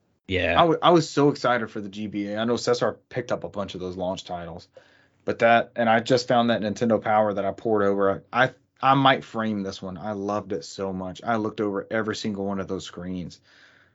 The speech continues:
Speaker 2: Castlevania, Rayman, Super Mario Advance Two, Tony Hawk, the Konami Crazy Racers,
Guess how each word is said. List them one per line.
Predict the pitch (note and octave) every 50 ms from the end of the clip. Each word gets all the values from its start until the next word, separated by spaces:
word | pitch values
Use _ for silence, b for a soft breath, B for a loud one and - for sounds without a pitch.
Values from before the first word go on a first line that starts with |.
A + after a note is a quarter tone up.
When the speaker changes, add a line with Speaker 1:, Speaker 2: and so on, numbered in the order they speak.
| b _ -
Speaker 2:
Castlevania, | - C3 B2+ A#2+ - G#2+ G2 A2+ A2+ A2+ A2 A2 G#2 G2 G2
Rayman, | G2 G2 A2 A#2+ B2 A#2+ A#2+ A2+ A2 G#2+ G#2+ G#2 G2+ G2+ G2+ G2 F#2+
Super | - - A#2 B2+ B2
Mario | A#2 A#2 A2+ A2+ A2 A2 G#2+
Advance | G#2+ - A2 G#2+ G#2+ G#2 - -
Two, | - - - A#2+ A2 A2 G#2+ G#2 G#2 G2+ G2+ G2+ b b b b b b b b b b
Tony | - - D3+ C#3+ C#3 C3
Hawk, | A#2+ B2 B2+ A#2+ A#2 A#2 A2+ G#2+ - -
the | - - A2+ G#2+ A2 G#2+ G#2
Konami | - - C3 B2 B2 A#2+ A#2+ A#2+ A#2+ A#2 A2
Crazy | - - - B2 B2 A#2+ A2+ A#2 A2+
Racers, | G#2 A2 A2+ A2+ A2 - A#2 G#2+ G#2 G2 G2 F#2+ F#2 - -